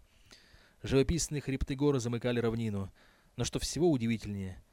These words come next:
нам всё время казалось, будто мы смотрим на весь этот ландшафт не сверху вниз, а снизу вверх. Ощущение было такое, точно мы сидим на дне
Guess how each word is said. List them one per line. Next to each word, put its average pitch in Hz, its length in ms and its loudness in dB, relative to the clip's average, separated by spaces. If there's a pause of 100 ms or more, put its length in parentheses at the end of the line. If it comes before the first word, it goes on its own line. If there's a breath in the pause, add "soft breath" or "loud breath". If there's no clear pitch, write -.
(180)
нам 120 120 -2
всё - 180 -2
время 139 180 -2
казалось, 131 400 -4
будто 135 240 -4
мы 139 80 -2
смотрим 143 420 -2
на 143 60 -2
весь 143 160 -2
этот 143 160 -6
ландшафт 139 500 -2
не 135 100 -2
сверху 151 420 -2
вниз, 110 300 -4
а 104 120 -10
снизу 185 340 -4
вверх. 107 300 -6 (520 soft breath)
Ощущение 110 380 -2
было 160 180 0
такое, 170 360 2
точно - 340 -4
мы 151 100 2
сидим 147 320 0
на 143 120 2
дне 147 240 -2